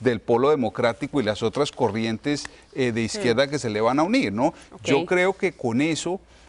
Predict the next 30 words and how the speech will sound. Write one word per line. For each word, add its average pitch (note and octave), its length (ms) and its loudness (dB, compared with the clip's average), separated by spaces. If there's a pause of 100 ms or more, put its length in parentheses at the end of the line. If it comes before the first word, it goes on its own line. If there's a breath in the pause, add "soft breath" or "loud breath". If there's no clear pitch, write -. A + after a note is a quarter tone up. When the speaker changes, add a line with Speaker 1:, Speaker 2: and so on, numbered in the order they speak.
Speaker 1:
sin E3 400 0
lugar C3+ 320 2
a F3+ 80 2
dudas, F3+ 340 0
podría A#2 260 -4
estar D3+ 220 -4
de E3 60 2
acuerdo E3 320 -4
contigo C3 500 -6
si C#3+ 140 -8
decimos A#2 440 -6
que - 160 -4
le A2 220 -4
están A2+ 420 -6
uniendo D3 480 -2
un C#3 100 -6
poco C#3+ 260 -6
de E3 40 0
votos. F#3 300 -4 (220 loud breath)
Pero E3+ 180 2
también F#3+ 460 -2
creo A3 280 0
que G#3 140 0
esa F#3+ 160 -4
alianza F#3 480 -2
le C3 100 -2
va C#3 140 4
a D3 60 0
costar D3+ 340 -4
votos. B2+ 380 -6